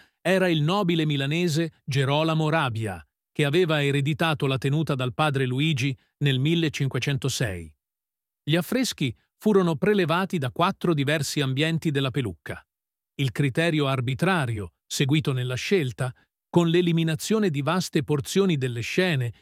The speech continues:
e delle architetture dipinte che presumibilmente le incorniciavano,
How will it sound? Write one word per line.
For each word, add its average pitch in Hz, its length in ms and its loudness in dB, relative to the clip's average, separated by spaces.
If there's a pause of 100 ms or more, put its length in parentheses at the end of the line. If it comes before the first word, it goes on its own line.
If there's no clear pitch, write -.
(120)
e 156 140 0
delle 147 280 2
architetture 139 720 0
dipinte 139 600 0 (240)
che 139 140 0
presumibilmente 139 880 0
le 127 100 -2
incorniciavano, 131 1000 0